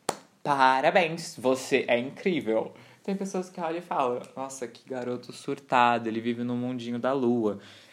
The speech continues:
E eu, sinceramente, não me importo. Eu acho muito legal quando me falam, "Ai, você é muito legal, me inspira." E também acho muito legal quando as pessoas me criticam. Eu fico, "Que bacana, ai, que legal que, que eu tô vivo, né? Que legal que as pessoas têm a opinião delas e não é todo mundo igual."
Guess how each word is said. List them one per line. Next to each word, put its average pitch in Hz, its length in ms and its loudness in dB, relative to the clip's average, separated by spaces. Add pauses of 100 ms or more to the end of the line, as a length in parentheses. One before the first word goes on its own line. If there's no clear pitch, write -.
(300)
E 151 460 0
eu, 110 180 0
sinceramente, 117 1000 -2
não 113 160 -4
me 139 80 -4
importo. 104 360 2
Eu 113 60 0
acho - 180 -8
muito 131 220 -6
legal 117 300 4
quando 113 240 -6
me 117 80 -4
falam, 104 840 0 (380)
"Ai, 143 300 0
você 127 240 -6
é - 20 0
muito 135 220 -8
legal, 131 320 2
me 120 80 -2
inspira." 143 320 -6
E - 20 -4
também 170 240 -4
acho 185 240 -2
muito 190 160 -4
legal 160 220 4
quando 113 160 -6
as - 40 -14
pessoas 107 300 -8
me 107 100 -6
criticam. 107 460 -6
Eu - 40 -14
fico, - 240 -6
"Que - 200 -14
bacana, 185 760 4
ai, - 200 2
que - 80 -2
legal 156 580 6
que, 107 400 0 (300)
que 131 100 2
eu 120 80 2
tô 131 140 4
vivo, 117 420 2
né? 123 300 4
Que - 160 -6
legal 151 320 6
que - 120 -6
as 113 100 -4
pessoas 117 340 -2
têm 117 240 -4
a 110 60 -2
opinião 113 340 -4
delas 107 380 2
e 110 40 -4
não 110 140 -2
é - 20 2
todo 110 220 -4
mundo 107 160 -2
igual." 101 340 -2